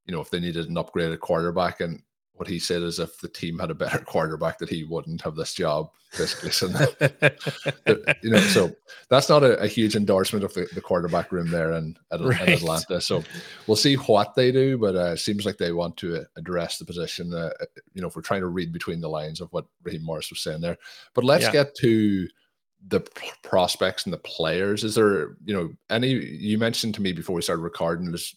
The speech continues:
Speaker 1: likely an article coming out pretty soon that you're doing up on rotoviz dot com, looking at some of the things that, you know, you wanna, players you wanna watch at the Combine. Who are maybe some of the top guys that you're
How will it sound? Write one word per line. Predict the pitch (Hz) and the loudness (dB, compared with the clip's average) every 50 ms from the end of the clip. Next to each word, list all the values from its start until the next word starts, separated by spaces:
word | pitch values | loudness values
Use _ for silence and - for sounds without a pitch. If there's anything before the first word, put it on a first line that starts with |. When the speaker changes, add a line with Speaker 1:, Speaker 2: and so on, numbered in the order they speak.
| _ _ | _ _
Speaker 1:
likely | 90 87 85 - - 82 73 | -2 -2 -2 -2 -2 -6 -6
an | 76 | -2
article | 85 87 90 - 101 104 95 90 | 0 0 0 0 0 -2 -2 -4
coming | - 98 98 95 | -4 -4 -2 -2
out | 90 - | -2 -2
pretty | - 104 95 87 | -2 -2 0 0
soon | - - 98 95 | 0 -2 -2 -2
that | 95 90 - 95 | -2 -4 -4 -6
you're | 90 | -4
doing | 85 92 90 87 87 | -2 -2 -2 -2 -2
up | 82 - | -2 -2
on | 87 | -2
rotoviz | 87 85 80 73 80 78 73 - | -2 -2 -4 -4 -6 -8 -6 -6
dot | - 73 76 - - | -6 -6 -8 -6 -2
com, | - 104 98 98 98 90 | 0 0 2 2 0 -2
looking | 85 - - 87 80 | -4 -4 -4 -6 -6
at | 78 - - _ - - - _ _ | -6 -8 -12 _ -20 -20 -20 _ _
some | - - 95 | -4 -2 0
of | 90 | 0
the | 87 - | 0 0
things | - 87 85 85 - - | -2 -2 -4 -2 -4 -4
that, | 85 - - _ _ _ _ _ _ - - | -4 -6 -8 _ _ _ _ _ _ -12 -8
you | 98 90 | -6 -4
know, | 85 | -4
you | 80 80 80 | -4 -4 -2
wanna, | 80 82 80 80 - | -2 -2 -2 -2 -6
players | - - - 90 87 87 90 87 90 | -6 -2 0 2 2 2 2 0 0
you | 95 | -2
wanna | 87 85 82 | -2 -4 -4
watch | 73 73 73 82 - - - | -4 -2 -2 -2 -2 -4 -8
at | 101 | -10
the | 110 | -10
Combine. | - - 101 101 101 104 104 101 101 - - _ _ _ _ 104 - | -6 -4 -2 0 0 0 0 0 -2 -6 -8 _ _ _ _ -8 -2
Who | - 147 147 | 0 2 4
are | 147 139 123 | 4 4 4
maybe | 117 104 98 95 | 2 2 0 0
some | - - 98 | -2 -2 -2
of | 90 | -4
the | 90 | -4
top | 85 - 95 85 - - | -2 0 0 -2 0 0
guys | - 92 87 85 - | -2 0 0 0 -2
that | 92 - - | -4 -4 -2
you're | 92 85 87 82 82 - | -2 -2 0 -2 -4 -6